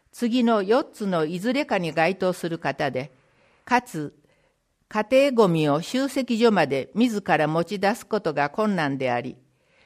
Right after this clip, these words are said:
他の方からゴミ出しの協力が得られない方です。一、要介護認定の方。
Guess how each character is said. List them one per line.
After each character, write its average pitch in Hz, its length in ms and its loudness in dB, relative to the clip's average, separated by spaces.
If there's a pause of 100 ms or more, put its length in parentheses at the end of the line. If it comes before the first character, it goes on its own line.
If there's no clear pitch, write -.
(280)
他 277 160 2
の 240 140 2
方 175 280 -4
か 135 160 -2
ら 127 220 -2 (100)
ゴ 202 140 2
ミ 262 160 4
出 262 140 2
し 254 140 -2
の 240 140 4
協 226 300 4
力 214 320 2
が 185 220 0
得 185 140 -2
ら 220 120 4
れ 226 140 2
な 226 160 2
い 165 60 -6
方 139 300 -4
で 139 140 -6
す。 - 300 -20 (1600)
一、 151 480 -8 (300)
要 285 260 4
介 285 280 0
護 254 160 6
認 240 240 4
定 131 260 -4
の 123 140 -2
方。 - 380 -6